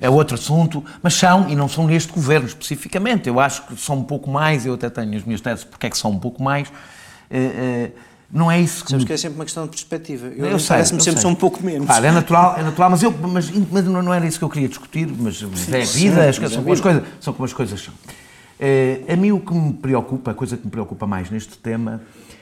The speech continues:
Speaker 1: é porque este tema, eh, eh, as acusações que foram feitas ao ministro, eh, eh, implicavam um tal alargamento da noção de responsabilidade política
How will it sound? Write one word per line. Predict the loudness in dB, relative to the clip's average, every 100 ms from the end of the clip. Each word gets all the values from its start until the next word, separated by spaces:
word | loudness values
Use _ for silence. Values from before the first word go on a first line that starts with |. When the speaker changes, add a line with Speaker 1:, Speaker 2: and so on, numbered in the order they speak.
| _ -12
Speaker 1:
é | -4 -4
porque | -6 -6
este | -6 -6 -14
tema, | -4 0 0 -2 -4 -10 -12
eh, | -8 -6 -4 -6 -6 -6 -6 -10 -14 -10
eh, | -6
as | -6
acusações | -6 -10 -6 -8 -8
que |
foram | -8 -6 -6
feitas | -6 -8 -8 -8
ao | -6
ministro, | -6 -10 -16 -20 -20 _ -20 _ _ _ _ _ -6
eh, | -6 -6 -4
eh, | -4 -2 -4
implicavam | -4 -6 -4 -2 -2 -2
um | -2 0 -2 -4 -2
tal | 0 0 0 0
alargamento | 0 -2 -4 -2 -2 -4 -8 -16 -20 -20 -20 _ _
da | -6 -2
noção | -2 -4 -6 -8
de | -10
responsabilidade | -14 -10 -8 -6 -6 -4 -6 -8
política | -10 -10 -10 -16 -18